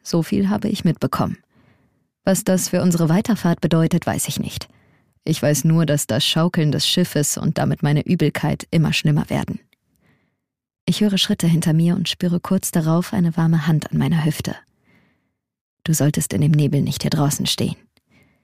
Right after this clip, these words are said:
Michael drückt mir einen Kuss auf die Schulter. „Aber hier fühle ich mich wohler“, erwidere ich zu meiner Verteidigung.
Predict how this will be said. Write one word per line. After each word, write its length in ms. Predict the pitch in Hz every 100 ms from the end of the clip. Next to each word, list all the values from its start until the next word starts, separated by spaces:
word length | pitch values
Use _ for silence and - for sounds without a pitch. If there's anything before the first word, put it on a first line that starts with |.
| _ _ -
Michael 460 | 175 - - 151
drückt 240 | - 156 160
mir 80 |
einen 120 | 151 156
Kuss 220 | 170 170
auf 80 | -
die 80 |
Schulter. 380 | 160 165 - - - _ _ _ _ _ _ _
„Aber 320 | 202 190 185 180
hier 300 | 165 196 180
fühle 280 | 196 185
ich 140 | 170 -
mich 220 | 175 -
wohler“, 400 | 175 185 156 151 - - - _ _
erwidere 460 | - 151 151 - -
ich 180 | - -
zu 120 | -
meiner 200 | 156 147
Verteidigung. 720 | - - 156 151 - 131